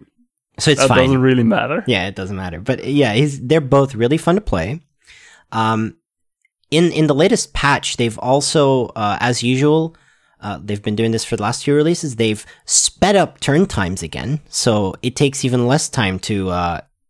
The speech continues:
Speaker 1: to get to the next turn, which was a big complaint, uh, of me, like, a couple of months ago. I would be like, "Uh, you know, but playing Total War just, like, takes time, especially in the late game."
Speaker 2: It's also a one more turn game.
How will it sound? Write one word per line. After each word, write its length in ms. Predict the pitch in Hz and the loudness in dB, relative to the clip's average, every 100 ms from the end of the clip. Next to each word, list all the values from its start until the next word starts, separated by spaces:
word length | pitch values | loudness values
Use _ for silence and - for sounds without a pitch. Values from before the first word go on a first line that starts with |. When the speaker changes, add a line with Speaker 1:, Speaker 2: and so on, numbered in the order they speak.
| _ _ | _ _
Speaker 1:
to 80 | - | -2
get 220 | 110 117 - | 0 -2 -2
to 80 | |
the 80 | 113 | -4
next 280 | 101 101 - | -2 -4 -6
turn, 220 | - 87 | -6 -6
which 180 | 92 - | -6 -4
was 140 | 110 | -4
a 80 | 107 | -4
big 260 | 95 123 120 | -2 -2 0
complaint, 600 | 123 107 107 98 - - _ _ _ _ _ _ _ | -2 -4 -6 -8 -10 -18 _ _ _ _ _ _ _
uh, 220 | 98 98 95 | -2 -2 -2
of 140 | 101 | -4
me, 380 | 107 104 98 90 | -2 -2 -4 -8
like, 180 | 104 104 | -8 -8
a 40 | |
couple 280 | 98 113 113 | -6 -4 -4
of 100 | 95 | -6
months 280 | 90 98 - | -6 -8 -4
ago. 180 | 131 117 | 0 0
I 100 | 101 | 0
would 120 | 92 | -4
be 120 | 95 | -6
like, 240 | 90 87 - - | -6 -8 -12 -16
"Uh, 380 | - 123 127 127 | -12 -8 -8 -6
you 120 | 123 | -6
know, 180 | 139 131 | -4 -4
but 220 | 131 - _ - | -6 -10 _ -12
playing 320 | - 139 131 | -6 -4 -2
Total 280 | 135 131 110 | 0 2 2
War 340 | 95 120 143 | 2 2 2
just, 220 | 117 104 | 0 -6
like, 160 | - - | -8 -8
takes 280 | - 113 - | -8 -6 -6
time, 280 | 202 214 247 | -6 -4 -4
especially 420 | - 135 123 120 | -6 -8 -4 -2
in 80 | 107 | -2
the 80 | |
late 200 | 95 110 | -4 -4
game." 300 | - 123 151 139 _ - _ _ _ | -2 -2 -2 -4 _ -20 _ _ _
Speaker 2:
It's 180 | 127 - | -10 -2
also 360 | 127 127 - 127 | 0 0 2 0
a 40 | |
one 220 | 113 120 | 2 0
more 160 | 113 110 | 0 -4
turn 380 | - 117 113 107 | -6 -6 -4 -6
game. 320 | 117 123 | -6 -6